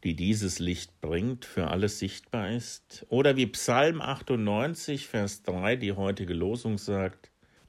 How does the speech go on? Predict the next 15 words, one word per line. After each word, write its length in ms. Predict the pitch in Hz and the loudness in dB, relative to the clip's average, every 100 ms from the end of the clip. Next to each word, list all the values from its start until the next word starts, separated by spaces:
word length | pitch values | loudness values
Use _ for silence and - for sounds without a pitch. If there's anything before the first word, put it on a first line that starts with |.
| _ | _
„Alle 400 | - 117 190 151 | 4 8 8 6
Weltenden 1200 | 110 139 180 180 - 120 151 175 - 98 92 92 | 6 6 4 -2 2 4 4 -2 -2 0 2 0
sehen 540 | 98 - 98 120 147 139 | -2 0 2 2 0 0
das 300 | 107 - - | 0 -2 -2
Heil 340 | 98 127 131 | 0 0 0
unseres 580 | 110 113 110 107 110 - | 0 -2 -2 -2 -4 -2
Gottes.“ 720 | 95 85 90 78 - - - _ _ _ _ _ _ _ _ _ _ _ | -2 -2 -6 -6 -10 -16 -20 _ _ _ _ _ _ _ _ _ _ _
Habe 460 | - 92 98 110 | -4 -2 0 -2
ich 300 | - 101 - | -4 -6 -6
daran 600 | - 90 87 78 73 71 - _ _ | -4 -2 -2 -4 -6 -8 -14 _ _
mitgewirkt, 1400 | 78 87 - - - 104 98 104 101 101 - - - - _ _ _ _ _ _ _ _ _ _ _ _ - | -6 -6 -8 -20 -4 -4 -2 -4 -4 -8 -20 -20 -20 -20 _ _ _ _ _ _ _ _ _ _ _ _ -2
dass 160 | 107 | 0
die 140 | - 110 | 4 4
Menschen 840 | 104 143 185 - 165 143 110 92 | 4 0 -4 -8 -6 -2 -2 -2
dieses 760 | 90 123 165 - 123 - - | -4 -6 -6 -8 -8 -10 -14